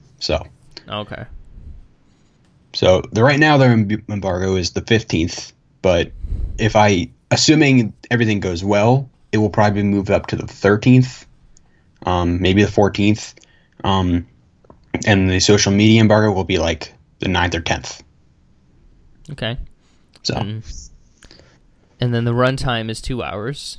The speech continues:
Speaker 2: so I'm
Speaker 1: Lean
Speaker 2: aff-,
Speaker 1: and mean.
Speaker 2: see, I'm offended by that, personally. Like, I don't think I can live my life
Speaker 1: You're not getting
Speaker 2: because
Speaker 1: your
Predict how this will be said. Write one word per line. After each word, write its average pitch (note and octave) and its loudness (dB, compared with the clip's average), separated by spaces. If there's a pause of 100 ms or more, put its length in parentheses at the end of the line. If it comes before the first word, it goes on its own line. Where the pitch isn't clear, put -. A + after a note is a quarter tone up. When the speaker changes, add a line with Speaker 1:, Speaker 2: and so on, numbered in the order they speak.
Speaker 2:
so G2 -10 (1900)
I'm - -2
Speaker 1:
Lean A2 4
Speaker 2:
aff-, A#2+ 4
Speaker 1:
and G#2+ 2
mean. F2+ -6
Speaker 2:
see, - -6
I'm F3 -4
offended C#3 -6
by F2+ -6
that, - -12 (140)
personally. A2 -4
Like, B2 -4
I C3 4
don't E3+ -4
think F#3+ -10
I F3+ 0
can D3 -8
live A#2+ -4
my A2+ -6
life G2+ -8 (120)
Speaker 1:
You're G#2+ -2
not G#2 0
getting G#2+ 0
Speaker 2:
because G#2 -2
Speaker 1:
your G2 -4